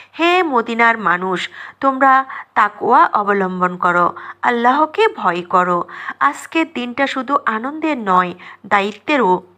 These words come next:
তিনি থেমে গিয়ে চারদিকে তাকালেন। সবাই মনোযোগী। তারপর বললেন, "জাকাতুল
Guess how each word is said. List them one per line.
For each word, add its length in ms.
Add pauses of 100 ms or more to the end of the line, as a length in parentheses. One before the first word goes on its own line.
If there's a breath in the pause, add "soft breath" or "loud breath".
(160)
তিনি 220
থেমে 340
গিয়ে 300
চারদিকে 520
তাকালেন। 580 (360 loud breath)
সবাই 380
মনোযোগী। 720 (280 loud breath)
তারপর 460
বললেন, 500 (260 loud breath)
"জাকাতুল 460